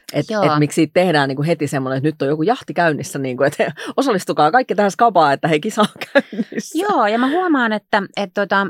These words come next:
Speaker 2: mm, mulla on kuitenkin, mä olen siis sinkkuäiti, että mulla on siis vaativa työ, mulla on lapsi, mulla on muutama hallituspaikka, mulla on kaksi kolumnia valtakunnallisessa
Speaker 1: Mm.
Speaker 2: lehdessä, mulla on tää podcast,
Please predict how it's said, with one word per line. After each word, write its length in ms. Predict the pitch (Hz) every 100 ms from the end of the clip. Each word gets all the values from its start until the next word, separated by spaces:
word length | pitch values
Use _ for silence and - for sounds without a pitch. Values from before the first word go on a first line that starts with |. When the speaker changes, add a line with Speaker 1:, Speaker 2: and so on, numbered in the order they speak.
| -
Speaker 2:
mm, 380 | 202 196 196 190 _ _ _
mulla 200 | 240 240
on 60 | 190
kuitenkin, 360 | 190 180 175
mä 60 | 180
olen 140 | 180
siis 200 | 165 160
sinkkuäiti, 580 | 208 190 - 90 123 -
että 160 | 170 180
mulla 140 | 175
on 80 | 165
siis 220 | 135 180
vaativa 380 | 233 240 151 156
työ, 440 | 233 233 214 214 202
mulla 240 | 185 156 147
on 120 | 185
lapsi, 520 | 226 - - 185 175 - - _
mulla 160 | 185 180
on 60 | 165
muutama 300 | 151 131 151
hallituspaikka, 960 | 226 220 202 190 - 190 180 - 170
mulla 200 | 185 180
on 80 | 160
kaksi 220 | 151 -
kolumnia 460 | - 208 208 196 190
valtakunnallisessa 640 | 185 180 180 180 175 143
Speaker 1:
Mm. 60 | 170
Speaker 2:
lehdessä, 340 | 165 170 -
mulla 160 | 175 165
on 80 | 151
tää 160 | 147 -
podcast, 720 | 220 202 208 185 180 170